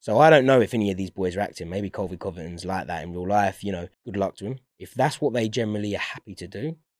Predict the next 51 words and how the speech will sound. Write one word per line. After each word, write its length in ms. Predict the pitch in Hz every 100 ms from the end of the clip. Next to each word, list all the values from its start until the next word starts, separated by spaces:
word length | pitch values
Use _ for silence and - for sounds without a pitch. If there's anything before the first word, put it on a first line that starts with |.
| _
do 120 | 175 185
it. 160 | - _ _ -
I'd 160 | 120 131
rather 240 | 113 98
go 180 | 107 101
down 180 | 101 98
the 80 |
G 180 | 90 107
S 80 | 95
P 220 | - 101
route, 320 | 95 107 110 -
be 140 | 110
myself, 560 | 101 - 92 92 90 _ -
be 140 | 104
humble, 440 | 107 101 98 92
and 100 | 90
hope 360 | 85 - 107 -
that 140 | -
people 280 | 98 90 101
like 160 | 110 113
me. 160 | 120 - - - -
And 80 |
if 100 | 135
they 120 | - 139
don't, 320 | 160 170 - _ _ _ _ _
they 100 | 131
don't, 240 | 143 147 98
but 80 |
I 60 | 110
haven't 260 | 110 123 107
sold 300 | - 104 98
my 100 | 95
soul. 360 | - 101 71 _ -
You 120 | 87
know, 80 | 92
at 40 |
the 60 | 98
end 100 | 104
of 40 |
the 40 | 92
day, 140 | 95 87
I'm 140 | 95
not 160 | 92 92
a 40 | _ _
prostitute. 440 | - - 78 - 76
I'm 100 | 87
not 120 | 90
gonna 160 | 95 82
sell 420 | - - 104 98
myself 680 | 90 90 - 85 80 - _
to, 220 | - 87